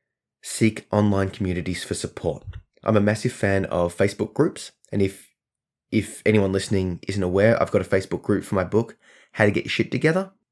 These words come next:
If you search Facebook groups for How to Get Your Shit Together, or just search for my name, Zachary Phillips,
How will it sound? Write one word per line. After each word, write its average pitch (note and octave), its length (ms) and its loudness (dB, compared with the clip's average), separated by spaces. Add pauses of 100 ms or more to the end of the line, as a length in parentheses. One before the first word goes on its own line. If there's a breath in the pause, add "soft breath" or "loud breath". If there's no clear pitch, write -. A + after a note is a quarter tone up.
(120)
If A2 100 -6
you A2+ 60 -2
search A2+ 480 4
Facebook G#2+ 360 2
groups G#2 440 0
for F#2 380 0
How A#2 160 2
to G#2+ 60 4
Get G#2 160 -2
Your - 60 -8
Shit - 200 -2
Together, C#3 480 -2
or G2+ 340 2
just - 220 -4
search G2+ 180 2
for G#2 100 -2
my F#2+ 160 0
name, G2+ 380 -2
Zachary F#2+ 360 0
Phillips, B2 440 -4